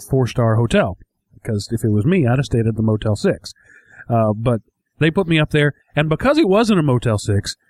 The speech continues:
Wi-Fi was eighteen bucks a day, parking was twenty dollars a day, and I think I paid a three dollar towel fee. I'm not really sure, but, uh, it was ridiculous.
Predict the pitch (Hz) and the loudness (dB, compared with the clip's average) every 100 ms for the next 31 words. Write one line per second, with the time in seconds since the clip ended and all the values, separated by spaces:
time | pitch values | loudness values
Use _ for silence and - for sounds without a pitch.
0 | _ - 160 208 226 170 160 143 127 175 | _ -2 2 2 2 2 4 2 0 -2
1 | 190 196 165 165 170 135 117 110 123 - | 0 2 0 0 -2 0 2 0 -2 -10
2 | - 190 208 190 156 131 - 190 202 143 | -6 -2 0 0 0 0 0 0 2 2
3 | 120 113 110 110 107 107 123 _ _ 123 | 2 0 -2 -2 0 0 -2 _ _ -4
4 | 131 131 131 131 131 170 160 147 160 147 | 0 0 0 0 0 0 0 0 2 0
5 | - 160 151 147 135 - 190 151 - 107 | 0 2 2 2 0 0 2 0 0 -4
6 | 95 - - - 120 120 135 131 131 127 | -4 -8 -20 -4 -2 0 0 0 0 0
7 | 180 120 98 127 - 147 143 160 160 147 | 0 0 0 -2 0 0 2 2 2 0
8 | 170 175 180 349 196 139 139 | -2 -2 0 0 0 0 0